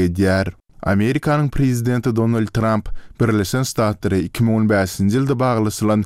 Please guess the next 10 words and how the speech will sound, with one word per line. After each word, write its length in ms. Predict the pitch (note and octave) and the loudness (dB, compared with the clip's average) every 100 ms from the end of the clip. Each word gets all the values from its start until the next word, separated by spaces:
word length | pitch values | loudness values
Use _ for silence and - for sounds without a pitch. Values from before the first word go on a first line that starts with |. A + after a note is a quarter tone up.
| - | -2
ýadro 460 | A2+ A#2+ C3 C#3 B2 | -2 0 0 0 0
ilalaşygyndan 680 | B2+ A#2+ A2 - G#2+ G#2 G#2 | 2 0 0 0 0 2 0
çykaranyndan 800 | - B2 A2+ G2+ F#2 F#2+ B2 B2 | -2 -2 0 2 2 2 0 -2
soň 220 | A2+ G#2+ G#2+ - | -2 -2 -4 -4
Washington 720 | A2+ A2 - F#2+ - A#2+ C#3 C3 | -4 -2 0 -2 0 0 2 2
bilen 200 | B2+ A#2 | 0 0
Tehranyň 580 | A#2+ A2 G#2+ F#2 A#2+ | -2 -2 0 2 0
gatnaşyklary 680 | B2+ C3 A#2+ A2 - A2 G#2+ | -2 -2 -2 -4 -2 0 0
ýitileşip 600 | G#2+ B2 - C3 B2 - | 0 -2 0 0 -2 -4
başlady. 640 | F#2+ - F#2 F2 F#2 F#2 | -4 -2 -2 0 2 0